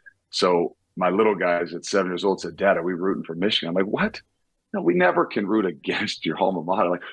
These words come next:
"But they're ahead of, they're ranked ahead of us, and if they lose, they go." I, "Guys, things all take care of themselves. You know what? We don't, hey, we don't want to root against somebody. We always root for somebody. And if it ain't us,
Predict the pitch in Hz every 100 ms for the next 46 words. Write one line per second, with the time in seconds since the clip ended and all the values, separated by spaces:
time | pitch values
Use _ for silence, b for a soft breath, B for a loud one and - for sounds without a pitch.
0 | B 110 131 131 135 135 113 110 123 151
1 | 120 113 190 120 98 101 110 107 135 156
2 | 123 107 95 87 _ _ 92 82 - _
3 | _ - B _ 120 127 113 113 101 -
4 | 87 - 90 85 82 - 92 101 98 -
5 | _ 92 92 92 95 98 - b b 87
6 | 95 92 - _ 107 113 101 95 90 85
7 | 98 120 113 117 113 113 110 98 104 101
8 | 104 101 - 110 - 107 104 110 98 90
9 | 104 113 107 113 120 - -